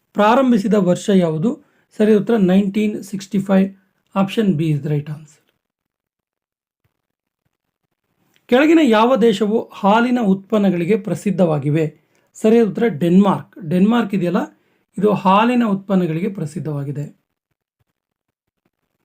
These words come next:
ಶೈತ್ಯಾಗಾರದಲ್ಲಿ ಸಂಗ್ರಹಿಸಿಟ್ಟ ಹಣ್ಣುಗಳು ಹೆಚ್ಚು ಕಾಲದವರೆಗೆ ಬಾಳಿಕೆ ಬರ್ತವಲ್ಲ, ಇದಕ್ಕೆ ಕಾರಣ ಏನು? ಸರಿಯಾದ ಉತ್ತರ ಶೈತ್ಯಾಗಾರದಲ್ಲಿ ಆರ್ದ್ರತೆ ಹೆಚ್ಚಳವಾಗಿರೋದ್ರಿಂದ,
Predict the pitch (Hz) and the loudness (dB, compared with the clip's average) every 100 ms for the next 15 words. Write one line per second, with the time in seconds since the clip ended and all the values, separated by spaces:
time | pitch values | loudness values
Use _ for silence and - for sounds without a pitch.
0 | _ _ - _ - - 262 233 320 330 | _ _ -20 _ -10 0 0 2 2 4
1 | 285 262 247 254 196 226 240 226 226 233 | 4 4 2 0 0 0 2 2 0 0
2 | 202 202 202 208 233 208 208 - 277 220 | 0 2 2 2 2 2 0 -4 -2 0
3 | 214 202 190 190 233 165 175 208 202 165 | 2 2 2 2 0 0 0 0 0 -4
4 | 156 151 151 233 - _ _ _ 240 285 | -6 -6 -4 -6 -8 _ _ _ -2 -2
5 | - 285 - 190 202 214 214 208 151 147 | -2 -8 -2 0 2 2 0 0 0 -2
6 | 143 - _ - 220 226 190 254 196 - | -4 -8 _ 0 2 2 0 -2 -4 -6
7 | _ _ _ - 220 196 254 240 208 196 | _ _ _ -2 -2 0 -2 0 0 0
8 | 196 233 - 175 185 220 190 247 247 202 | 2 0 0 0 2 0 -2 -4 -4 -4
9 | 196 - 202 185 160 151 151 143 160 | -6 -4 0 0 0 -4 -4 -6 -2